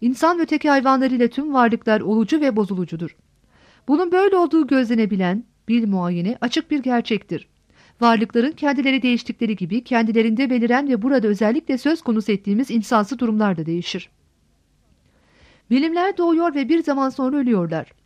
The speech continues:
Sanatlar ve benzerleri de öyle. Ve tabii insanlarda beliren soy sop durumları da öyle. Bu durumlar da ötekiler gibi olucu ve bozulucudur, zorunlu olarak.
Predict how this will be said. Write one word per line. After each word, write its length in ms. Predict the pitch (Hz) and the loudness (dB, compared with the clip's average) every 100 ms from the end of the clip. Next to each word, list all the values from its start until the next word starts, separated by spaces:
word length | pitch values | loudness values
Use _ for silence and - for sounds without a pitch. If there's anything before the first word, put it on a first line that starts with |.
| _ _ | _ _
Sanatlar 640 | - 247 220 214 247 330 | -2 2 2 2 0 2
ve 100 | 302 | 0
benzerleri 560 | 269 262 247 247 240 196 | 0 0 0 0 0 -2
de 60 | |
öyle. 220 | 175 160 151 _ _ _ _ - - | -2 -4 -8 _ _ _ _ -12 0
Ve 100 | 269 | 0
tabii 400 | - 349 247 208 | 2 0 0 0
insanlarda 640 | 220 240 262 262 262 262 311 | -4 2 4 6 4 2 0
beliren 340 | 269 269 262 | 0 0 0
soy 240 | 262 254 | 0 0
sop 280 | 240 302 294 | 0 -2 -2
durumları 380 | 277 262 254 226 | -2 0 0 0
da 60 | 185 | 0
öyle. 280 | 160 160 - _ _ _ _ - | 0 -4 -8 _ _ _ _ -2
Bu 100 | 311 | 2
durumlar 400 | 339 339 349 381 | 4 4 2 2
da 40 | 330 | 2
ötekiler 460 | 302 285 254 220 | 0 0 2 2
gibi 280 | 196 196 240 | 2 0 0
olucu 400 | 220 247 277 339 | 0 2 2 2
ve 160 | 320 254 | 0 0
bozulucudur, 640 | 247 240 240 190 165 - _ | 0 0 0 -2 -8 -10 _
zorunlu 400 | - 240 233 220 | 2 4 4 2
olarak. 420 | 170 156 135 _ | 0 -4 -8 _